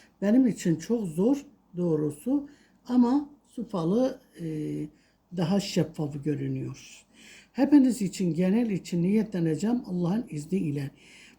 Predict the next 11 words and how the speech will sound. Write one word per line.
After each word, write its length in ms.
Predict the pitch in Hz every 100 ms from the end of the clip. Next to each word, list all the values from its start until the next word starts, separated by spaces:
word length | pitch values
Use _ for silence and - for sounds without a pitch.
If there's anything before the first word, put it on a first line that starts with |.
| -
Ve 100 | 240
size 300 | 233 190 240
uyanı 480 | 208 190 180 165 170
alın, 380 | 202 208 190 233
uymayanı 540 | 220 208 190 170 160 196
evrene 600 | 254 175 160 160 156 151
gönderin. 500 | 147 135 131 131 135 _ _ _ _
Alma 380 | 180 196 220 220
verme 340 | 190 180 214
dengesi 560 | 185 175 156 151 - 175
için 300 | 151 - 131